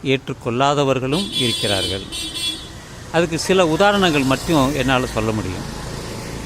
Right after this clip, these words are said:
இப்ப நாயை பார்த்தோம்னா, நாய், டாக். அதுக்கு முன்னாடி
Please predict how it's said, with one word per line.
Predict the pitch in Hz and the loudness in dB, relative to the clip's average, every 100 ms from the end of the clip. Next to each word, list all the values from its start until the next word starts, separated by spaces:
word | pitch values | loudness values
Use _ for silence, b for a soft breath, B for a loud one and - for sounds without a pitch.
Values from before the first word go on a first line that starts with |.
| - - - 143 | -8 -10 -6 -4
இப்ப | - 156 131 175 127 | 2 4 4 2 2
நாயை | 139 180 202 180 147 | 4 4 4 2 2
பார்த்தோம்னா, | 131 123 117 135 110 113 131 117 | 0 0 0 2 2 0 -2 0
நாய், | 120 110 104 113 | 2 2 0 2
டாக். | 110 95 - - - - - - - - - - - - - - - - - 135 | 2 0 -6 -10 -12 -14 -12 -12 -12 -12 -12 -12 -12 -12 -12 -12 -12 -12 -4 0
அதுக்கு | 170 - 185 | 2 2 2
முன்னாடி | 156 196 196 170 | 4 4 4 2